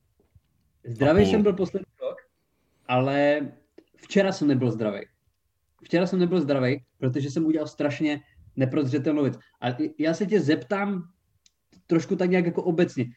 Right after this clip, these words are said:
Speaker 1: Jak ty to řeš? Máš čas si dělat obědy? Jíš pravidelně?
Speaker 2: Mám čas si dělat obědy a jím pravidelně.
Speaker 1: Jo, tak to
Speaker 2: To
Speaker 1: jsi
Speaker 2: je,
Speaker 1: nad
Speaker 2: to je,
Speaker 1: člověk.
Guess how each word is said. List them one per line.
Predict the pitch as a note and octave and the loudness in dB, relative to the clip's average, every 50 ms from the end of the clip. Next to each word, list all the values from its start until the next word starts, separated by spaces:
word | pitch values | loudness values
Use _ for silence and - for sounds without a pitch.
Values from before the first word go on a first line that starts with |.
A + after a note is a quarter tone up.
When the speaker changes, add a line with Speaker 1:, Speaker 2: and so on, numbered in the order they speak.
| _ _ - | _ _ -2
Speaker 1:
Jak | C3+ D3 - - | 0 0 0 0
ty | - A#3+ | -2 -2
to | A3 B3 G#3 | 0 2 2
řeš? | F3 E3+ E3 - - _ _ _ | 2 2 -2 -2 -8 _ _ _
Máš | A2+ A#2+ C3 D#3 G3+ G3+ - - | -2 0 0 0 0 -2 -4 -6
čas | - - F3+ F3+ - | -4 -4 -4 -2 -4
si | - F3+ | -6 -2
dělat | E3+ F#3 F3+ F3+ - - | 0 0 0 -2 -2 -2
obědy? | D3 C3+ B2+ C#3+ B2+ A2+ A2+ B2 D#3+ - - _ - A#2+ A2 B2+ B2 | -2 2 2 2 2 2 0 -2 -4 -6 -10 _ -12 -10 -10 -8 -6
Jíš | C#3 B2+ C3 E3 G#3 G#3+ - | -4 -2 -2 0 0 -2 -2
pravidelně? | - F#3 F3+ F3 D#3+ D3+ C#3 C3 A#2+ A2+ A2 G2+ F#2+ - - - _ _ _ _ _ _ _ _ _ _ _ _ _ _ _ _ _ _ _ _ _ _ _ _ _ _ _ _ _ _ _ _ _ | -2 -2 0 0 0 0 0 -2 -2 -2 -4 -6 -8 -12 -14 -16 _ _ _ _ _ _ _ _ _ _ _ _ _ _ _ _ _ _ _ _ _ _ _ _ _ _ _ _ _ _ _ _ _
Speaker 2:
Mám | - G2+ G2 G2+ A2 B2 B2+ A#2 | -8 -6 -2 2 2 2 0 0
čas | - D3 B2+ | -4 -6 -6
si | - - D3 | -6 -8 -6
dělat | C#3 D3+ C#3+ C#3+ C#3+ - | -4 -2 -2 -2 -2 -4
obědy | D3 B2+ C#3+ C#3 C3+ C3 C3+ C#3 C#3 D3 - - | -6 -4 -2 -2 0 0 -2 -2 -2 -4 -6 -6
a | B2 B2 A#2+ A#2+ A#2+ A#2+ A#2+ A#2+ A#2+ B2+ - - - _ _ _ - | -4 -2 -2 -2 -2 -4 -4 -6 -8 -14 -20 -20 -20 _ _ _ -8
jím | A#2 A2+ B2 C3 A#2 | -6 -4 -4 -4 -6
pravidelně. | - - F#2+ F#2+ F#2+ F2 F2+ F2 F2 F2 E2+ E2+ F2 - _ _ _ _ _ _ _ _ _ _ _ _ _ _ _ - | -6 -6 -6 -6 -6 -6 -4 -4 -6 -6 -8 -10 -12 -16 _ _ _ _ _ _ _ _ _ _ _ _ _ _ _ -4
Speaker 1:
Jo, | B2 A#2+ | -4 -2
tak | B2 C3 B2 | -2 -2 -4
to | C#3 C#3 | -4 -2
Speaker 2:
To | B2+ A#2 | 2 2
Speaker 1:
jsi | A2+ B2+ | 4 4
Speaker 2:
je, | |
Speaker 1:
nad | C#3+ C3 | 2 2
Speaker 2:
to | C#3 | 4
je, | C#3 C#3+ D3+ | 4 4 2
Speaker 1:
člověk. | B2+ G#2 G2+ G2 - | 2 -2 -6 -8 -12